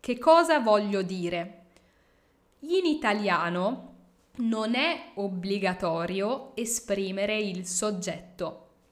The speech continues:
cioè io posso dire: "Irene è italiana, lei insegna l'italiano", ma posso anche dire: "Irene è italiana, insegna l'italiano".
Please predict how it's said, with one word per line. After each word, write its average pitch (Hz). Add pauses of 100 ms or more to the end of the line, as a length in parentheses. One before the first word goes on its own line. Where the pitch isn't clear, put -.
(100)
cioè -
io 339
posso 202
dire: 170 (500)
"Irene 277
è 233
italiana, 190 (380)
lei 247
insegna 226
l'italiano", 202 (400)
ma 196
posso 226
anche 190
dire: 175
"Irene 202
è 214
italiana, 190
insegna 233
l'italiano". 196